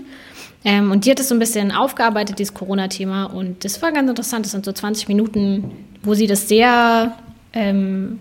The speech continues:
sehr gut zusammen und vor allem verständlich zusammengefasst hat, ähm,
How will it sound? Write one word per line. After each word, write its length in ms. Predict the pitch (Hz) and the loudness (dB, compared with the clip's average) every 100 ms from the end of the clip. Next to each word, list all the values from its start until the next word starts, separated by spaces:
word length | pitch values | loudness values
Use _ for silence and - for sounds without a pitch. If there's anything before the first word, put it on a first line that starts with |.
| - - - - - _ _ _ _ _ 202 | -14 -20 -20 -20 -20 _ _ _ _ _ -2
sehr 320 | 214 220 220 | 2 4 2
gut 500 | 214 - 254 294 294 | 0 -2 2 4 2
zusammen 320 | 240 220 214 | -2 -4 0
und 140 | 220 | -2
vor 200 | 202 - | -2 -4
allem 120 | 175 196 | -4 -4
verständlich 460 | 190 208 220 208 | -6 -6 -6 -6
zusammengefasst 560 | - 196 208 196 202 196 | -8 -4 -4 -4 -8 -10
hat, 200 | 185 - - - | -12 -14 -20 -18
ähm, 440 | 214 185 180 180 | -10 -8 -6 -8